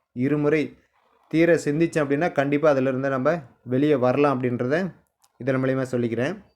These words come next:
அடுத்தது மைவி த்ரீ ஹெட்ஸில் இன்றைக்கான தகவல் என்ன அப்படின்னு பார்த்தீங்கன்னா, பெருசா ஒண்ணும் சொல்லிக்கிற மாதிரி இல்லை, எல்லாமே நார்மல் தான். எம் டி சார் வரல அப்படின்ற மாதிரி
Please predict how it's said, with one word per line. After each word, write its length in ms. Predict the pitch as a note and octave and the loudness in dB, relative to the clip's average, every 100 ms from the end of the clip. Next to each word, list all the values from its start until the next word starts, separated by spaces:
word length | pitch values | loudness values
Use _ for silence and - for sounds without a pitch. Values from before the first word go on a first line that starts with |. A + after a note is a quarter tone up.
| _ _ _ _ _ _ | _ _ _ _ _ _
அடுத்தது 580 | - D#3 F3+ F#3+ F#3+ G3 | 0 2 4 4 6 6
மைவி 340 | E3+ D#3+ F3 | 6 6 4
த்ரீ 180 | F3 E3 | 2 4
ஹெட்ஸில் 360 | E3+ D#3 F3 F3 | 2 2 2 2
இன்றைக்கான 420 | D3+ D3+ D#3+ E3 | 2 2 2 2
தகவல் 340 | D3+ C#3+ D3 D#3 | 2 0 2 4
என்ன 320 | C#3+ C#3+ D3+ | 4 2 0
அப்படின்னு 260 | C#3+ D3 C#3+ | 2 0 2
பார்த்தீங்கன்னா, 600 | C#3+ C#3 C#3+ D3 E3+ E3+ _ _ _ | 0 0 -2 -2 -4 -6 _ _ _
பெருசா 300 | C#3+ D3 D3 | 0 0 2
ஒண்ணும் 300 | F3 D#3+ D#3+ | 2 2 0
சொல்லிக்கிற 360 | D#3+ D3 D3 D3 | 2 2 2 0
மாதிரி 200 | D3 D3 | 2 4
இல்லை, 220 | D3 D3+ | 4 4
எல்லாமே 400 | C3 C3+ D3 C#3+ - _ A#2 | 4 2 -2 -4 -12 _ -2
நார்மல் 380 | B2+ C3+ C#3 A#2+ | 0 2 0 0
தான். 240 | C3 G3 - _ _ _ _ _ _ | 0 -2 -12 _ _ _ _ _ _
எம் 200 | D#3+ F3 | 2 4
டி 120 | G3 | 4
சார் 280 | G3 F#3+ F#3 | 4 4 6
வரல 280 | D#3 D3+ E3+ | 4 6 6
அப்படின்ற 420 | D#3 D3+ D3 C#3+ | 4 2 2 2
மாதிரி 640 | C#3 C#3 D3+ E3 D3 - | 2 2 4 2 0 -4